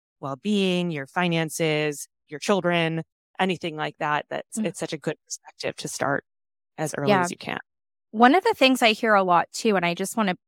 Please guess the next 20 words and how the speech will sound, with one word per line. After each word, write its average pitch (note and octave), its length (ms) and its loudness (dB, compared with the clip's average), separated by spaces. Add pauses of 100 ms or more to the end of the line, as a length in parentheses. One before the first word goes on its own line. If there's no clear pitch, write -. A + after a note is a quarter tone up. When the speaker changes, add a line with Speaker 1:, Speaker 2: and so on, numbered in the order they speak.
(200)
Speaker 3:
because A3+ 200 -4
I'm G3+ 140 0
really A#3+ 260 2
interested G#3 580 -6
to F#3+ 120 -12
get F3+ 260 -6
your F#3 460 -4
take - 320 -6
on D3+ 160 -10
this, F3 280 -12
Jackie, E3+ 520 -8 (360)
is, B3 160 -2
like, A#3 180 2 (100)
I A#3 200 2
often B3 400 0
hear B3 220 -4
young G3 280 -6
people F#3+ 360 -14
talk - 340 -10
about E3+ 580 -6